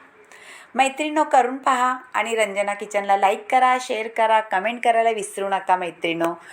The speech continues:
बाजूला बेल बटन आहे ते सुद्धा दाबा. आता आपण वाढून घेऊ आणि मुलांना खायला देऊ चटपटीत.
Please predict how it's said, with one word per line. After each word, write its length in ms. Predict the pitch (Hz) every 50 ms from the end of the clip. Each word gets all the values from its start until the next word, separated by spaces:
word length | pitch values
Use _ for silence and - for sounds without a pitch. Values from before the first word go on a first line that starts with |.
| - - - -
बाजूला 440 | 170 190 185 180 175 196 196 202 196
बेल 340 | 196 170 185 185 202 214
बटन 360 | 208 196 196 190 - 190 185 180
आहे 260 | 180 170 175 170 175 180 - _ _ _ - -
ते 140 | 160 151
सुद्धा 420 | 151 - - 143 127 - - 135 139
दाबा. 340 | 135 - 67 - - - - - - _ _ _ _ _ _ _ _ _ _ _ _ _ - - - - - - - - - -
आता 220 | - 247 - 294
आपण 240 | 294 294 294 285 277
वाढून 400 | 277 277 240 208 202 233 254 269
घेऊ 300 | 285 330 285 262 254 269 302 - - - - - - -
आणि 300 | - 190 185 190 208 226 233 - - _ -
मुलांना 560 | 190 196 190 185 185 185 180 185 190 202 208 - - - - - - - - - - - - _ - -
खायला 380 | - 220 175 156 160 170 185
देऊ 300 | 196 196 196 185 190 220 262 - - - - -
चटपटीत. 600 | - 151 - - - - - 170 170 - 190 208